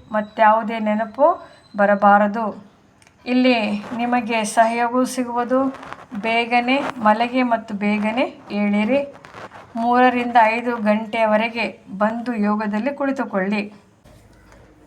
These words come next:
ತಂದೆಯು ಬಂದು ಬಿಡುತ್ತಾರೆ, ಮಕ್ಕಳಿಗೆ ಖುಷಿಯಾಗಿ ಬಿಡುತ್ತದೆ. ತಂದೆಯು ಯೋಗವನ್ನು ಕಲಿಸುವವರಾಗಿದ್ದಾರೆ. ಇವರು ಅಂದರೆ ಬ್ರಹ್ಮ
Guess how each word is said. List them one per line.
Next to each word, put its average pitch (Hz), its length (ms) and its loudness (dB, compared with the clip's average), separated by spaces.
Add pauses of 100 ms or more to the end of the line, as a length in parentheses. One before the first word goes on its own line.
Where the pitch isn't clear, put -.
(360)
ತಂದೆಯು 277 520 4 (320)
ಬಂದು 247 300 2
ಬಿಡುತ್ತಾರೆ, 240 460 2 (260)
ಮಕ್ಕಳಿಗೆ 214 420 -2 (120)
ಖುಷಿಯಾಗಿ 208 500 0
ಬಿಡುತ್ತದೆ. 190 420 -4 (840)
ತಂದೆಯು 220 440 4 (140)
ಯೋಗವನ್ನು 220 480 0 (100)
ಕಲಿಸುವವರಾಗಿದ್ದಾರೆ. 202 1000 0 (880)
ಇವರು 233 320 0 (180)
ಅಂದರೆ 202 240 2 (120)
ಬ್ರಹ್ಮ 190 280 -2